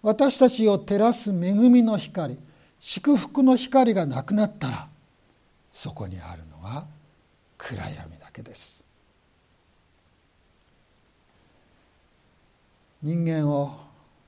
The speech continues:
神様から引き離そうとするこの罪の誘惑、それはいつも耳障りの良い言葉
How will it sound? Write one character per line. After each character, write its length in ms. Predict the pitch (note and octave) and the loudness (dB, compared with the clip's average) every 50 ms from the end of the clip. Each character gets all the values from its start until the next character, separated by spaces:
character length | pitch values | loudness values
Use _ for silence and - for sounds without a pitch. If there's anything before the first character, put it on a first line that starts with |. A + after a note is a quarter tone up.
| _ _ _ _ _ _ - | _ _ _ _ _ _ -14
神 220 | - D3+ D3+ C#3+ | -10 -8 -8 -8
様 240 | D3+ C#3+ C3 A#2 A#2 | -8 -10 -10 -12 -12
か 100 | A2+ C3 | -12 -12
ら 100 | A2+ A#2+ | -12 -12
引 40 | A#2+ - - - | -12 -14 -14 -14
き 120 | - E3 C#3+ | -10 -10 -8
離 280 | - D3+ D#3 D3+ D3+ | -8 -6 -6 -6 -6
そ 220 | D3+ D3+ F3+ F3 D#3 | -6 -6 -6 -8 -8
う 40 | |
と 140 | D3+ - C3 | -8 -12 -16
す 160 | - - - | -18 -18 -20
る 80 | - E3+ F3 D#3+ _ _ _ _ _ _ _ _ _ | -20 -20 -20 -20 _ _ _ _ _ _ _ _ _
こ 120 | - E3 D#3+ | -12 -10 -8
の 160 | D#3+ D#3 D#3 - | -8 -10 -10 -12
罪 480 | - - - B3 B3+ A#3+ A3 E3 C3+ A#2 | -14 -6 0 2 4 4 4 2 -2 -6
の 160 | A2 A2 A2 | -8 -10 -10
誘 220 | A2 A2 A#2+ C3 C3 | -10 -8 -8 -6 -6
惑、 360 | B2+ A#2+ A#2 A2+ - - - _ _ _ _ _ _ _ _ _ _ _ _ | -6 -8 -8 -10 -14 -20 -20 _ _ _ _ _ _ _ _ _ _ _ _
そ 80 | G#3+ | -10
れ 80 | G#3+ A3+ | -8 -8
は 120 | A3+ A3+ | -6 -4
い 120 | A#3+ B3 B3 | -4 -6 -6
つ 220 | - - - C#4+ | -8 -10 -12 -10
も 460 | B3+ B3 C#4 C#4+ C4 G#3+ D3+ - - - _ _ _ _ _ _ _ | -8 -6 -2 -2 0 0 -2 -4 -8 -16 _ _ _ _ _ _ _
耳 520 | C#3 C3+ C#3+ D#3+ E3 F3 F#3 G3+ A3+ A#3 A3+ | -10 -8 -6 -4 -2 -2 0 0 0 0 0
障 400 | A#3 A#3+ A#3 A3 A3 G#3+ G3+ F3+ | -2 -2 -2 -2 -2 -2 -2 -4
り 80 | E3 | -6
の 200 | C#3+ B2+ A#2 A2+ | -8 -10 -10 -10
良 200 | A2+ A#2+ B2 B2 | -8 -8 -8 -8
い 100 | A#2+ A2 A2+ | -8 -10 -10
言 120 | - A2+ G#2+ - A#2+ A#2 A2 - | -14 -16 -18 -16 -18 -18 -16 -12
葉 240 | C#3 D#3 F3 D3+ | -10 -10 -10 -10